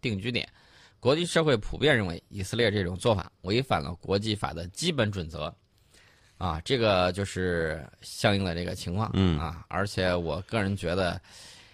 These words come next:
Speaker 1: 呃，占了人家的地，然后不断的这个迁徙民众，啊，
Speaker 2: 嗯。
Speaker 1: 咱不管他这个东西做对错，咱个人不做评论啊。我想说的是，这个人口、人口的结构、年龄、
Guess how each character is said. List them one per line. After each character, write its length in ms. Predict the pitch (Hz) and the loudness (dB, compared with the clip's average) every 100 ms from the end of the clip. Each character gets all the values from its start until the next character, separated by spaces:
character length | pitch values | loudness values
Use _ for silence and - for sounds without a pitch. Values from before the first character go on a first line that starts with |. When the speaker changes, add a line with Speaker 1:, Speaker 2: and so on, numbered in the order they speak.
| - - | -20 -4
Speaker 1:
呃， 260 | 107 107 107 | 2 2 6
占 220 | 190 160 | 8 8
了 80 | 110 | 8
人 120 | 123 | 4
家 80 | 170 | 2
的 100 | 175 | 0
地， 180 | 180 - | -2 -6
然 220 | 98 107 | 0 2
后 240 | 131 113 101 | 6 4 4
不 160 | - | 0
断 180 | 127 120 | 2 4
的 100 | 104 | 2
这 120 | 107 | 0
个 160 | 101 92 | 0 -2
迁 500 | - - 156 175 175 | -4 0 2 4 0
徙 380 | - 101 107 123 | 0 0 2 2
民 200 | 107 143 | 2 4
众， 140 | 196 - - | 2 0 -6
啊， 80 | - | 2
Speaker 2:
嗯。 80 | 113 | 6
Speaker 1:
咱 160 | 104 | 6
不 100 | - | 4
管 200 | 214 110 | 0 -2
他 120 | 90 139 | 0 -2
这 80 | |
个 100 | 170 | 0
东 200 | 117 160 | 0 0
西 60 | 147 | -2
做 260 | - 180 117 | 0 2 2
对 240 | - 147 | 2 0
错， 260 | 117 165 101 - | 0 -2 -4 -6
咱 180 | - 117 | -6 -4
个 120 | 143 | -2
人 120 | 120 | -4
不 60 | 117 | -4
做 100 | 120 | -4
评 220 | 98 - | -4 -2
论 100 | 120 101 | 0 0
啊。 160 | 76 - - - - | -2 -10 -16 -20 -4
我 120 | 120 | 0
想 220 | 185 123 92 | 2 2 2
说 180 | 117 | 2
的 80 | 107 | 0
是， 220 | 85 82 - _ _ | 0 -6 -8 _ _
这 120 | - 104 | -10 -8
个 140 | 80 | -6
人 380 | 92 95 120 175 | -4 0 0 -2
口、 320 | - - - _ _ _ - | -6 -8 -8 _ _ _ -8
人 360 | 101 131 214 | 0 2 2
口 220 | 247 - 98 | -2 -4 -4
的 120 | 85 | -4
结 300 | - 82 101 | -6 -2 0
构、 260 | 170 127 - _ _ _ | 2 0 -2 _ _ _
年 340 | 98 107 113 160 | 0 4 4 4
龄、 280 | 185 110 | 2 0